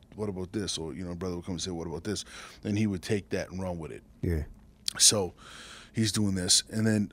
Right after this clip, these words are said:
Speaker 1: so we, we record a little bit there, and then we go and we're, we're renting studio time. So we re-, rent time at Quad Studios.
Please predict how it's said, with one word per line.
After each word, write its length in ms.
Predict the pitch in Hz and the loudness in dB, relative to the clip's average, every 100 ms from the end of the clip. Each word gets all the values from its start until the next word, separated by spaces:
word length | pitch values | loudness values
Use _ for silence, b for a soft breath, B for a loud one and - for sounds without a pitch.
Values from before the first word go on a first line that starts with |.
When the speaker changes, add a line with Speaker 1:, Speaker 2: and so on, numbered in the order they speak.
| - | 0
Speaker 1:
so 140 | - | 4
we, 120 | 117 | 6
we 260 | 120 120 135 | 6 10 12
record 420 | 143 135 - 165 | 12 12 12 12
a 60 | 143 | 12
little 180 | 131 120 | 12 10
bit 220 | 90 - | 6 4
there, 260 | 98 101 - | 4 4 4
and 180 | 107 117 | 6 10
then 80 | 123 | 10
we 80 | 120 | 8
go 400 | 110 110 107 101 - - | 8 8 8 2 -14 -10
and 100 | 113 104 | -4 0
we're, 200 | 101 - | -2 -4
we're 200 | 92 101 | 0 4
renting 360 | 107 117 107 | 4 4 2
studio 400 | 95 - 104 95 | -2 0 0 -2
time. 360 | 82 82 71 78 - b b b b | -4 -6 -8 -12 -18 b b b b
So 160 | - 110 | -4 0
we 140 | 104 | 2
re-, 260 | 110 110 113 - | 4 6 4 2
rent 220 | 107 87 | -4 0
time 280 | 113 104 92 | 4 4 2
at 120 | 82 | -2
Quad 300 | 107 98 87 | -2 0 0
Studios. 680 | - 117 87 65 - - | -2 -2 -2 -6 -8 -10